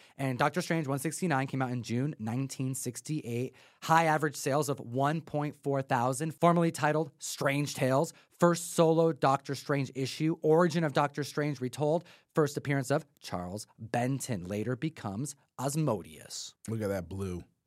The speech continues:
Speaker 1: The blue is indeed different. Hit the like, slap the subscribe button. We're gonna be back here at the table to talk about a bunch more expensive paper. But before you leave, hit the link in the description. Go to comic tom one oh one dot com.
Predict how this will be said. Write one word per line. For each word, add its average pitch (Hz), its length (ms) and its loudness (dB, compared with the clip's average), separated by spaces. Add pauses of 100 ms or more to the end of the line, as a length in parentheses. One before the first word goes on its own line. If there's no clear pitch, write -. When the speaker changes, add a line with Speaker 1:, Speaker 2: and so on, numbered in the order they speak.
(160)
Speaker 1:
The 160 180 4
blue 151 480 6
is 139 260 2
indeed 123 720 -2
different. 127 540 -2 (300)
Hit 214 160 4
the 220 80 4
like, 131 300 6
slap 160 260 6
the 180 60 0
subscribe 127 540 0
button. 120 260 0 (220)
We're 147 80 2
gonna 175 120 8
be 185 60 6
back 175 260 6
here 175 200 2
at 151 180 6
the 165 80 -2
table 151 300 2
to 139 60 0
talk 139 200 2
about 131 260 2
a 135 160 4
bunch 143 360 2
more 147 120 2
expensive 135 460 -2
paper. 147 300 2
But 185 280 6
before 277 640 6
you 277 240 2
leave, 247 520 0 (400)
hit 165 100 -2
the 233 80 6
link 285 180 2
in 277 60 4
the 233 80 2
description. 123 460 -2
Go 127 100 -2
to 120 80 -2
comic 165 320 -2
tom 160 320 -2
one 135 160 0
oh 151 60 0
one 139 240 -2
dot 131 200 2
com. 120 300 -4